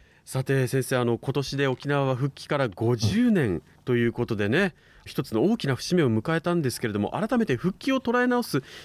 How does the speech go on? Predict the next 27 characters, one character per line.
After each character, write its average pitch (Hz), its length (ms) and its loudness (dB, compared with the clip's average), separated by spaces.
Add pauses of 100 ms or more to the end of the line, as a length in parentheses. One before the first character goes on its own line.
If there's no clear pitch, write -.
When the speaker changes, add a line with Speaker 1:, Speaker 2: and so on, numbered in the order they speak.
(120)
Speaker 1:
い 269 240 4
い - 40 -4
機 - 200 -14
会 247 180 0
に 151 80 2
な 170 100 0
っ - 20 -10
て - 160 -4
る 165 80 -2
か 160 120 -2
な 196 100 0
と - 80 -4
い - 20 2
う - 40 0
ふ - 20 -6
う 131 60 0
に 113 60 4
思 131 180 4
う 196 40 4
ん 160 60 2
で 113 80 -2
す 123 140 -2
が、 131 240 0 (320)
沖 113 260 -2
縄 214 140 2
の 240 100 2
復 220 200 -2